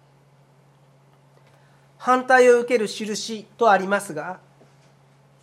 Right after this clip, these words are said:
そしてまたその時、母マリアも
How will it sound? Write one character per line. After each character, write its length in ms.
そ 140
し 60
て 140
ま 160
た 360
そ 180
の 160
時、 680
母 500
マ 180
リ 180
ア 80
も 320